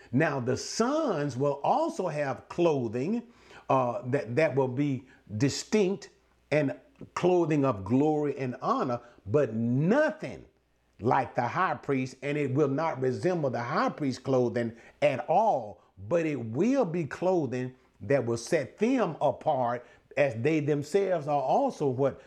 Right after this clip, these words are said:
ministering on behalf of the people, but not like, not like Aaron, okay, who is the high priest, actually symbolizing Christ himself. And the priest can be considered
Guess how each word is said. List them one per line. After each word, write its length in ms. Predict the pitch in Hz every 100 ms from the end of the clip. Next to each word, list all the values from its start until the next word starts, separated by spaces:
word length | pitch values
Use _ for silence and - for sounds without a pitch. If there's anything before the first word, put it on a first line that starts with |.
| -
ministering 540 | 113 139 123 - 123
on 120 | 117
behalf 360 | 110 113 110 92
of 60 | 101
the 80 |
people, 340 | 92 123 85 - - -
but 160 | 127
not 480 | 117 117 170 262 -
like, 540 | 120 104 110 135 - - _ -
not 420 | 120 202 233 113
like 580 | 120 180 120 165 - - _ _ _ _ -
Aaron, 400 | 170 170 107 73 - -
okay, 300 | 104 - 131
who 240 | - 120
is 140 | 117 113
the 120 | 107
high 240 | 104 120
priest, 400 | 92 107 87 87 - _ _ - -
actually 320 | 90 78 85
symbolizing 720 | 82 95 82 76 76 80 82 80
Christ 460 | - - - - - -
himself. 520 | 98 95 131 - - - - 92
And 160 | 92
the 60 | 87
priest 460 | - 220 131 - - _
can 180 | - 95
be 80 | 92
considered 540 | 101 90 120 98 98